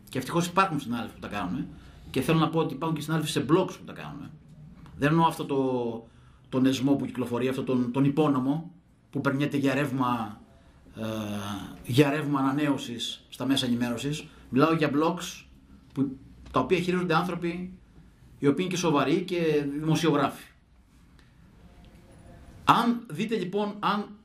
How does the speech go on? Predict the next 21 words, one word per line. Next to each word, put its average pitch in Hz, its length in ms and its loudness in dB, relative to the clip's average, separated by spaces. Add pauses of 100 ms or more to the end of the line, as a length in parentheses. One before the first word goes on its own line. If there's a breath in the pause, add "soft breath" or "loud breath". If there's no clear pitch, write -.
δείτε 175 200 -2
και 180 80 -2
τον 170 160 2
εαυτό 147 340 2
σας - 300 -6
πώς 190 260 -2
αντιδρά 143 500 2 (380)
στις - 240 -8
περιπτώσεις 160 520 0
που 147 80 -6
υπάρχει 170 320 -2
ένα 165 100 0
αποκαλυπτικό 135 500 -4
δημοσίευμα, 123 600 -2 (880 loud breath)
τα 156 100 4
ερωτήματα 214 520 2
που 175 100 0
με 180 100 6
αυτοματισμό 165 540 0
βάζει 196 340 0
είναι 214 380 -6